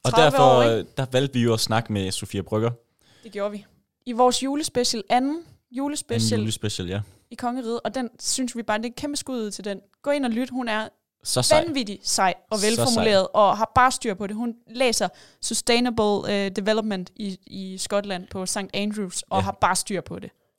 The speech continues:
Speaker 1: Lige præcis. Og jeg synes, nu hvor vi bliver, nu hvor vi snakker om vores, øh, julespecial, så synes jeg, vi skal blive derved. Fordi vi har også lavet en, den, eller den første julespecial, vi lavede, den handlede, handlede jo om, øh, Black Lives Matter.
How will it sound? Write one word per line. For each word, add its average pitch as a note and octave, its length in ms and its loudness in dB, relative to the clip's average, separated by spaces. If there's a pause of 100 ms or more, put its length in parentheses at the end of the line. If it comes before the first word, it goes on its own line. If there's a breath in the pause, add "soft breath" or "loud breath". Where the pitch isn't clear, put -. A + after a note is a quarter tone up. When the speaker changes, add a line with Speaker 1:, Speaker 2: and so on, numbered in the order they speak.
Speaker 1:
Lige G2 120 -10
præcis. - 380 -10
Og - 100 0
jeg A#2+ 80 6
synes, C#3 240 0
nu C#3 80 2
hvor C3 100 2
vi A2 80 -2
bliver, A2 340 4
nu A2+ 120 2
hvor A#2+ 80 4
vi G#2+ 80 0
snakker C3+ 340 4
om D#3+ 100 2
vores, A2 200 2
øh, G#2 180 2
julespecial, C#3 540 -2
så - 120 -2
synes - 220 0
jeg, A#2 80 0
vi G2+ 60 -2
skal G2+ 160 -6
blive C#3 200 -4
derved. C#3 280 0 (480 soft breath)
Fordi C3 240 0
vi C3 100 4
har B2 120 4
også C3+ 220 4
lavet A2+ 300 2
en, G#2 280 -2
den, G#2 320 -4
eller A2 140 -4
den A2 120 -6
første - 340 -4
julespecial, A#2 600 -4
vi F2+ 40 -6
lavede, A2+ 320 0 (380)
den A2 100 -2
handlede, A2 400 0
handlede B2+ 340 -2
jo G2 220 -4
om, G2 200 0
øh, F2 80 -2
Black - 300 -8
Lives - 280 -4
Matter. D#2 200 -8